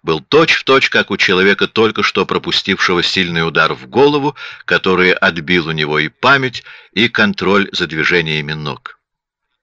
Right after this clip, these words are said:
Он шёл словно в полусне, натыкаясь то на одну стену, то на другую, выделывая какие-то замысловатые петли, разглядывая все вывески, плакаты, объявления,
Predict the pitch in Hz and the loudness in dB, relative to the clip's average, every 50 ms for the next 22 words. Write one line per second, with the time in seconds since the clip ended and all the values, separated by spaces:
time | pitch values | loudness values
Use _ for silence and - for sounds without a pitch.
0 | _ _ _ - 113 143 143 - - 180 180 185 175 - 147 160 165 151 147 147 | _ _ _ -2 -2 0 0 2 2 2 2 0 0 0 0 0 0 2 2 0
1 | 139 131 - _ - 143 135 131 123 - - - 82 151 143 - _ _ _ - | -2 -2 -2 _ 0 0 0 0 -2 -4 -6 -4 -6 -6 -6 -8 _ _ _ -20
2 | _ _ _ _ _ _ _ _ _ - 90 - 123 110 - 139 139 139 139 131 | _ _ _ _ _ _ _ _ _ -4 0 0 0 2 4 4 6 6 4 2
3 | - - - 113 135 143 139 139 139 135 117 95 90 113 139 135 - - - - | 0 0 2 2 2 2 2 2 2 2 0 -2 -2 -2 0 0 -2 -4 -2 2
4 | 131 135 131 127 127 127 123 _ - 92 110 113 107 98 101 95 95 82 82 85 | 2 2 2 2 0 -6 -6 _ -2 -2 -2 -2 -4 -4 -6 -8 -8 -6 -4 -2
5 | 85 82 78 69 _ _ - - - - _ _ _ _ 76 85 101 95 123 139 | -2 -2 -2 -4 _ _ -20 -20 -20 -20 _ _ _ _ 0 0 2 4 6 6
6 | 143 139 135 139 135 131 - 135 113 - - 135 131 123 - 120 110 107 117 113 | 6 6 6 6 4 6 4 2 0 0 0 -2 0 0 0 -2 0 0 -2 -2
7 | 113 - - 110 113 120 123 120 - 117 113 117 113 _ _ _ 92 98 104 - | -2 -4 -2 0 2 2 0 0 -2 -2 -2 -2 -6 _ _ _ 2 2 2 0
8 | _ - 80 76 - _ _ - - - - - _ _ _ _ _ 104 104 107 | _ -8 -8 -8 -10 _ _ -20 -20 -20 -20 -20 _ _ _ _ _ 2 2 2
9 | 104 87 85 95 110 127 120 120 117 120 120 117 - - - 117 113 104 95 117 | 2 2 2 2 2 4 4 4 4 4 4 2 2 2 4 4 4 4 4 2
10 | 131 117 104 - - - 98 90 _ - 87 78 73 - - 92 110 120 120 110 | 2 2 -2 -4 -4 -6 -8 -8 _ -2 -2 -2 -2 0 2 2 2 2 2 0
11 | 95 87 73 69 90 87 78 82 92 117 143 143 123 104 85 71 | 0 0 0 0 0 0 2 2 2 2 2 2 0 -2 -2 -4